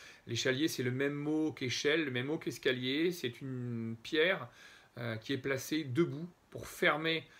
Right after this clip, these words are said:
un accès, euh, et qu'on est obligé d'enjamber.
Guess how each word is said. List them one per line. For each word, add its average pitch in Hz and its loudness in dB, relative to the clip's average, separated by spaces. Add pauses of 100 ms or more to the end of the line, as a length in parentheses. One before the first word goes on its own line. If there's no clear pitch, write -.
(300)
un 120 -2
accès, 165 4 (120)
euh, 113 -2
et 110 -2
qu'on 120 -4
est 143 -2
obligé 135 2
d'enjamber. 139 2